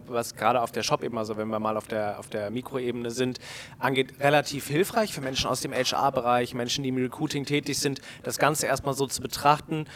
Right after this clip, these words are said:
funktioniert und ist gut. Jetzt hast du aber auch, äh, ja schon, äh, berechtigt, äh, da einen Unterschied dargelegt, wo es dann auch aufhört. Wenn wir das dann mal eben höher ziehen, also auf die Makroebene gehen,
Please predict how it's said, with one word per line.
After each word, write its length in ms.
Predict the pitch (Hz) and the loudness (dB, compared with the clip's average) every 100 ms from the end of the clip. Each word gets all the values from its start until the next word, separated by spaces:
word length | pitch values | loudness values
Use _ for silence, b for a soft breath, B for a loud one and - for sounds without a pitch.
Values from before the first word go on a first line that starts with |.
| B B | B B
funktioniert 480 | - 160 160 156 143 | 0 0 4 2 2
und 60 | |
ist 160 | 131 - | -2 -2
gut. 260 | 175 320 | -2 0
Jetzt 180 | 156 131 | 0 2
hast 160 | 147 131 | -2 -2
du 120 | 151 196 | 0 2
aber 280 | 175 165 | 4 4
auch, 260 | 147 151 - | 4 2 2
äh, 360 | 156 147 143 143 | 2 4 4 4
ja 140 | 131 | 4
schon, 420 | - 135 135 131 | 4 2 0 -6
äh, 320 | - 127 131 - - - - - - - - | -4 -4 -6 -8 -12 -16 -16 -18 -18 -16 -4
berechtigt, 640 | 127 135 - 143 131 - | 4 4 4 -2 -2 -4
äh, 280 | 139 123 120 | -2 0 2
da 120 | 120 | 2
einen 80 | 135 | 0
Unterschied 640 | 147 147 - 139 - - | 0 0 0 -4 -6 4
dargelegt, 460 | 117 147 160 151 127 | 6 6 4 2 2
wo 100 | 131 | 0
es 100 | - | 0
dann 140 | 123 | 0
auch 180 | 101 - | 0 4
aufhört. 480 | 139 165 156 156 - B B | 6 6 6 4 2 B B
Wenn 140 | - 127 | -2 4
wir 80 | 151 | 6
das 180 | 139 | 4
dann 120 | - 139 | 2 0
mal 180 | 135 | 0
eben 180 | 143 127 | 0 -2
höher 240 | 139 143 127 | 4 4 4
ziehen, 280 | - 185 | 0 0
also 140 | 143 117 | 0 -2
auf 100 | 117 | -4
die 100 | 123 | 2
Makroebene 680 | 131 143 160 135 120 113 104 | 2 2 -2 -2 -2 -2 -2
gehen, 320 | 110 104 | 0 0